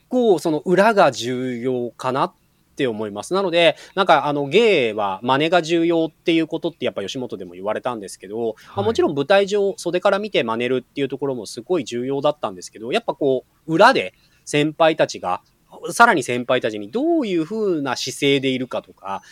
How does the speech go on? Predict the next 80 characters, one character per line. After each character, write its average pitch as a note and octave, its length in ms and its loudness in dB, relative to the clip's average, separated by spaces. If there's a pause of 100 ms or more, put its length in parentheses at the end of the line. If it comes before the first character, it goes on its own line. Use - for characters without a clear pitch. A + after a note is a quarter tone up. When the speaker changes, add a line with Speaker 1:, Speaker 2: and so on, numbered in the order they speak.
(140)
Speaker 1:
ど A3 120 0
ん C#4 40 -2
な D4 100 -2
風 A3+ 140 0
に C#3 100 0
そ B2 100 -8
の A2 120 -8
輪 B2+ 100 6
の B2+ 100 -4
中 G#2+ 220 -6
に F#2 60 -12
入 A#2+ 160 -2
っ A#2 40 -8
て - 160 -12
る G2+ 60 -10
か G2 140 -12
と - 80 -20
か F#2 100 -12
っ F2 60 -12
て - 160 -20
す - 100 -16
っ - 80 -20
ご E3+ 100 -2
い D#3 40 -2
勉 G#2+ 200 -6
強 A2 160 -10
に G#2+ 80 -10
な G#2+ 100 -8
っ - 60 -20
た - 80 -18
な G2 340 -8
っ - 40 -16 (380)
て - 200 -16 (760)
思 G2 200 -18
い F2 60 -20
ま F#2+ 120 -14
す G#2 100 -12
ね。 A2+ 200 -10
Speaker 2:
う C3 40 -6
ー F3+ 640 -4
ん、 F3 40 -4
じ E3+ 60 -6
ゃ G#3 60 -4
あ、 - 20 -4
ま F3 80 0
あ、 D3+ 40 0
Speaker 1:
う - 20 0
ん。 A2+ 60 -6
Speaker 2:
本 E3+ 220 -4
当 A#3+ 160 -4
に A3+ 60 -2
僕 A3+ 220 -6
ら C4+ 80 -4
が D3 100 -4
こ A#2+ 120 -8
う、 A2+ 40 -10
テ - 140 -4
レ F3+ 140 0
ビ A#2 100 -4
で G#2+ 100 -6
見 A#2+ 160 -8
て C3 140 -4
る G#2 80 -6
姿 G#2+ 420 -10
っ F#2+ 60 -16
て - 180 -20
い F#2+ 40 -16
う - 20 -18
の G2 120 -14
は、 A#2 320 -12 (320)
も - 80 -8
う B2 40 -4
ま C#3 180 -2
さ D#4+ 160 -6
に D#3 160 -2
氷 G3 380 0
山 A2+ 400 -4
の F2 240 -16 (240)
一 C#3 180 -8
角 B2+ 460 -8